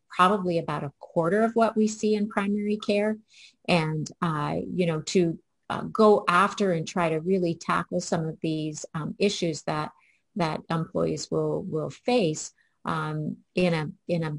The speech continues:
way that, um, can avoid medications. So we're, you know, very, very conscious of, uh, making sure that we're giving the most appropriate care. And if we can get people back on their feet, doing their own programs at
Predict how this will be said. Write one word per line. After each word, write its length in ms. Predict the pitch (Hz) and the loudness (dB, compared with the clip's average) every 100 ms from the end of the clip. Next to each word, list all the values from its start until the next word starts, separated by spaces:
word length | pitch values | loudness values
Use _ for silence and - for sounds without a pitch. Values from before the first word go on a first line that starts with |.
| - | -6
way 420 | 170 165 196 202 | -4 4 6 8
that, 300 | 196 175 156 - | 6 4 -2 -4
um, 440 | 170 156 147 151 - _ _ _ _ - - | -4 -4 -6 -8 -12 _ _ _ _ -20 -6
can 160 | - 175 | -2 0
avoid 260 | 175 165 | 2 0
medications. 680 | 165 160 - 202 208 156 147 | 0 -6 -2 0 0 -2 -6
So 320 | - 170 143 147 | -6 -6 -6 -4
we're, 380 | 160 156 156 - | -4 -2 -6 -6
you 140 | 165 | -8
know, 160 | 156 151 | -6 -8
very, 300 | 147 180 175 | 0 4 4
very 200 | 165 156 | 2 -2
conscious 520 | - 160 151 156 - | -4 -6 -4 -8 -6
of, 240 | 156 151 147 _ - _ - | -6 -6 -10 _ -20 _ -6
uh, 160 | 156 - | -4 2
making 320 | 185 190 170 | 2 2 -2
sure 200 | - 170 | -2 -2
that 200 | 156 - | -2 -2
we're 80 | 160 | -4
giving 280 | 147 147 156 | -4 -4 -4
the 60 | |
most 240 | 151 156 - | -4 -6 -10
appropriate 640 | - 165 156 160 156 - | -6 -4 -4 -2 -4 -4
care. 260 | - 156 147 | -4 -4 -4
And 100 | 151 | -4
if 80 | 147 | 2
we 140 | 185 | 2
can 200 | 185 165 | 2 -2
get 220 | 160 170 | -2 -2
people 220 | - 190 165 | -2 -2 -2
back 260 | 156 156 - | -2 -2 -4
on 60 | |
their 120 | 160 | -6
feet, 260 | 147 180 160 | -4 -4 -4
doing 220 | 156 160 | -4 -4
their 160 | 156 160 | -4 -4
own 160 | 165 | -4
programs 500 | 165 170 160 160 151 | 0 -2 -2 -6 -6
at 120 | 151 | -10